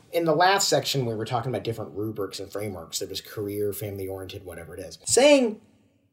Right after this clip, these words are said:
I'm gonna spend extra time with my spouse is not specific. There's nothing to measure it against, right? What does that mean? You have to know what you're going against.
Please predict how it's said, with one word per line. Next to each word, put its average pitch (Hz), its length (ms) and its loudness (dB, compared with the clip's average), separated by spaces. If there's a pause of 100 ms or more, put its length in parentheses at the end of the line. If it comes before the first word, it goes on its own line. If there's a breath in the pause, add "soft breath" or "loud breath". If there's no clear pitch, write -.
(560)
I'm 196 160 6
gonna 214 160 8
spend 190 500 6
extra 160 400 2
time 165 380 0
with 127 100 4
my 117 160 -2
spouse 131 420 0
is 107 140 -4
not 113 220 -4
specific. - 680 -2 (1400)
There's 156 140 6
nothing 254 240 8
to 262 80 10
measure 359 260 10
it 175 60 8
against, - 360 2
right? 143 300 4
What 180 140 10
does 214 100 4
that 226 180 8
mean? 175 440 2
You 120 100 2
have 160 220 2
to 160 80 2
know 147 180 6
what 156 180 4
you're 135 120 0
going 139 260 4
against. 165 460 2